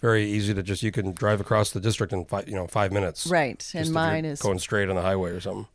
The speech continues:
Speaker 2: My district has four school districts in it, for instance, you know, so,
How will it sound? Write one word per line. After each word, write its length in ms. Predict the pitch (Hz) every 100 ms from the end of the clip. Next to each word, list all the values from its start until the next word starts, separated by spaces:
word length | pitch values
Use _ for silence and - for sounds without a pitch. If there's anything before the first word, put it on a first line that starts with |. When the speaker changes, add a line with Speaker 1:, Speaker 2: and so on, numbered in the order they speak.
| -
Speaker 2:
My 160 | 220
district 320 | 277 285 311 254
has 180 | 196
four 220 | - 247 247
school 240 | - 302
districts 440 | 240 - 135 -
in 120 | 160 -
it, 160 | - - _
for 140 | 175
instance, 840 | 160 147 - 143 - - - - - _ _
you 160 | 185 151
know, 160 | 139
so, 460 | 151 - 165 156